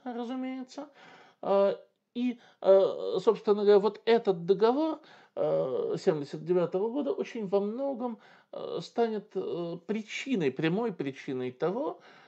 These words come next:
э, что, э, Фернандо и Изабелла внимательно прислушаются к проекту Христофора Колумба, когда он появится у них при дворе несколькими годами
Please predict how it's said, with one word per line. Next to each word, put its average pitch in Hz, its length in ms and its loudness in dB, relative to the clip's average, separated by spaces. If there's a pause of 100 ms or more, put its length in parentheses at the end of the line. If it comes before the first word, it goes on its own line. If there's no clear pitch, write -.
(140)
э, - 180 -6
что, 185 880 4
э, - 80 -14
Фернандо 190 440 0
и 180 240 -2
Изабелла 233 560 -2 (200)
внимательно 185 800 -2
прислушаются 170 960 -2
к - 180 -20
проекту 147 1040 -2 (200)
Христофора 135 600 2
Колумба, 123 640 0 (100)
когда 98 220 -6
он 92 180 -10
появится 98 520 2
у 92 40 -6
них 92 180 -12
при - 120 -10
дворе 110 440 2
несколькими 95 540 -10
годами 90 420 -4